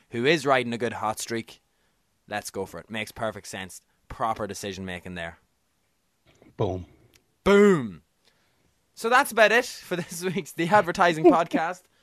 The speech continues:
Speaker 2: <coughs> Head on over to
Speaker 1: <laughs> Excellent. Sean, this past weekend, the U F C touched down in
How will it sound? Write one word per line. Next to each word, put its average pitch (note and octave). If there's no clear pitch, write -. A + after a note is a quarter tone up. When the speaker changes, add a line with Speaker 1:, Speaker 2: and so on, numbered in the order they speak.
Speaker 2:
<coughs> -
Head G4
on G#3+
over E3+
to C3+
Speaker 1:
<laughs> F#3+
Excellent. C#3+
Sean, F3
this E3
past D#3
weekend, C3
the A2
U B2+
F B2
C C#3
touched -
down C3+
in G#2